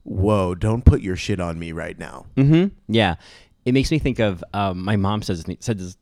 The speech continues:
Speaker 2: to me once, that she was talking about, like, you know, dealing with her parents getting older and, you know, they get stubborn because they don't wanna leave what they know and they don't wanna feel less than an adult and all those things. And my mom said to me at one point, she's like, "If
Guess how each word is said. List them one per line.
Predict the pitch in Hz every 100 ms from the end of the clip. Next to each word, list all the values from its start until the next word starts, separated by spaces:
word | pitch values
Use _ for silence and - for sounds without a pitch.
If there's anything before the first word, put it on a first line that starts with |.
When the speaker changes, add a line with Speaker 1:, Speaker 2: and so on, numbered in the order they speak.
| -
Speaker 2:
to | 110
me | 90
once, | 90 92 85 80
that | 90 -
she | -
was | 117
talking | 139 107
about, | 87 62
like, | 90 -
you | 120
know, | 85 85
dealing | 98 104
with | 98 87
her | 95
parents | - 90 85 82
getting | - 85 95
older | 190 180 147 120 110
and, | 95 90 - - - - -
you | 277
know, | 170 135 120 123 139 - -
they | 160
get | 160 -
stubborn | 240 180 107 101
because | 117 - 123 107
they | 123
don't | 117 117
wanna | 120
leave | 117 120 107 104
what | 107 110 107 -
they | 120
know | 156 156 135
and | 117
they |
don't | 110 85
wanna | 110 107
feel | 101 - 110 107 104 101 98 -
less | 107 117 110 -
than | 98
an | 95
adult | 120 175 -
and | 170
all | 175
those | 135 -
things. | 104 90 95
And | 101 90 - - - - -
my | 113
mom | 120 117 113
said | 113
to | 101
me |
at | 101
one | 107 101
point, | 95
she's | 82 95
like, | 90 - -
"If | 101